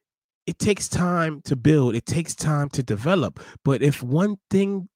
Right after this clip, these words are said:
is true about all of this stuff, is that regardless of where it ended, it started out as the idea.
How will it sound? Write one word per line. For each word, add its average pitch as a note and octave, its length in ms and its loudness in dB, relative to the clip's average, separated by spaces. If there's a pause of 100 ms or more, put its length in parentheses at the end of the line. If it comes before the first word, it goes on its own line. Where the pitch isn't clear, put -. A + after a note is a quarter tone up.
(120)
is - 220 -4
true E3 540 2 (320)
about C3 380 2
all A3 260 4
of D3 120 -2
this A#2 200 -4
stuff, - 540 -4 (440)
is B2+ 340 2
that A#2+ 280 0 (460)
regardless F3 680 2
of A2+ 180 -2
where F3+ 180 4
it C#3+ 240 -2
ended, G3 480 4 (640)
it D#3 120 0
started F#3+ 560 0
out D#3 420 2
as G#2+ 240 0
the G#2 180 -2
idea. G2 600 -4